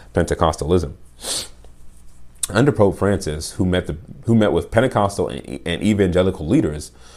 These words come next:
when he was Archbishop of Buenos Aires, the Vatican has sought to coexist peacefully with those of other beliefs rather than fight the rising tide of rival faiths. And there again is another problem with Catholicism, especially with this new pope who's trying to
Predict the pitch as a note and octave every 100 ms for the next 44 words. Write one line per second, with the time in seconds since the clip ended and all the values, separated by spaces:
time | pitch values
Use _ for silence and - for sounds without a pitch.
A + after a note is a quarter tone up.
0 | - - F#2 G#2 E2+ - F#2 F2+ F#2 F#2
1 | G#2 E2 D#2 F2 G2 E2+ F2+ A#2+ E2 D#2
2 | - - - - - - - - F2+ F2
3 | D#2+ A2 C3 - E2 E2+ D#2+ - F#2 E2
4 | - E2 - G2 C3+ A2 F2 - - G3
5 | - - D#2 D2 - E2+ D#2+ F2 E2+ D#2+
6 | - F3 A2+ D#2+ D#2+ - E2 E2+ E2 D2+
7 | - D#2+ D#2+ D#2 D#2 D#2 D2+ C#3+ F#2+ D#2
8 | D2 D#2 D#2 D#2 D#2 - - - - C3
9 | G2+ D#2+ - - E2 D#2+ D2+ D2 - -
10 | - D#2+ E2 G2+ D#2+ D#2+ E2 D3+ G2 E2
11 | D2+ - D#2 E2 D#2+ D2+ D#2 D2+ C#2+ G2
12 | F2 E2+ E2 E2 E2+ D#2+ E2 D#2+ E2 D#2
13 | - F2 E2 - D#2+ D2+